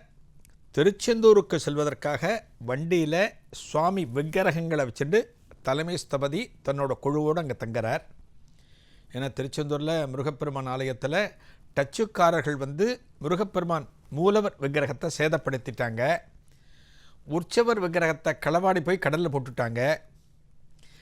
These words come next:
அங்க மூலவர் சிலை வேணுங்கிறதுக்காக ஒரு விக்கிரகத்தை தயார் செய்து எடுத்து கொண்டு செல்கிறார்கள். அப்படி போகிற போது தான் ஒரு இடத்துல தங்குறாங்க. அங்கிருந்து கிளம்ப முடியல. முதல் நாள் இரவு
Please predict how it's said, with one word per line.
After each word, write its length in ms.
அங்க 300
மூலவர் 420
சிலை 280
வேணுங்கிறதுக்காக 880
ஒரு 180
விக்கிரகத்தை 680
தயார் 320
செய்து 480
எடுத்து 400
கொண்டு 220
செல்கிறார்கள். 760
அப்படி 260
போகிற 420
போது 280
தான் 460
ஒரு 220
இடத்துல 560
தங்குறாங்க. 680
அங்கிருந்து 460
கிளம்ப 360
முடியல. 520
முதல் 340
நாள் 340
இரவு 600